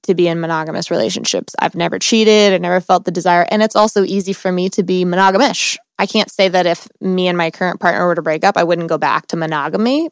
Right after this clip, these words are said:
I could do both, I think. Um, I just think it's really important to, like, have a bit more of an open mind. And I too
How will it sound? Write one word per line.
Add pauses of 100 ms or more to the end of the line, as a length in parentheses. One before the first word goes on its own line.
I
could
do
both,
I
think. (420)
Um, (160)
I
just
think
it's
really
important
to,
like, (320)
have
a
bit
more
of
an
open
mind. (100)
And
I
too